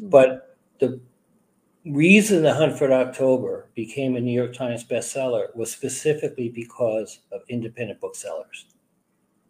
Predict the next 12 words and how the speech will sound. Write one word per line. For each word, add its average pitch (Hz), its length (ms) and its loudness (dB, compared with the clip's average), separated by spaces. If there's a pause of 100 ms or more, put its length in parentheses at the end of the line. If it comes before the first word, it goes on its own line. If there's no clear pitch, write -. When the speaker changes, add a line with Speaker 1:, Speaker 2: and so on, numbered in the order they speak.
(640)
Speaker 2:
It's 131 360 -6
because 131 640 2
the 120 100 -4
chains 160 460 2
at - 100 -6
that 120 220 2
time 117 340 -6
would 113 140 -6
not 127 340 -4
take 123 500 -8
a 113 80 -12
book - 480 -4